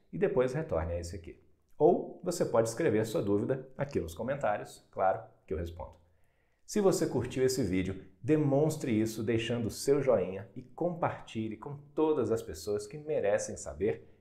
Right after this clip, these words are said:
dessas possibilidades pra conhecer o próprio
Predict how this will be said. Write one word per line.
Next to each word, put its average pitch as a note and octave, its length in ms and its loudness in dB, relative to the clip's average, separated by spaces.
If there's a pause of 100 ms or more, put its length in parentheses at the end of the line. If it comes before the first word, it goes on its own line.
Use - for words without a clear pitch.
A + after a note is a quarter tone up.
(120)
dessas B2 500 2
possibilidades B2+ 920 -4 (160)
pra B2+ 120 -6
conhecer A#2 460 -2
o - 60 -6
próprio F2+ 580 -4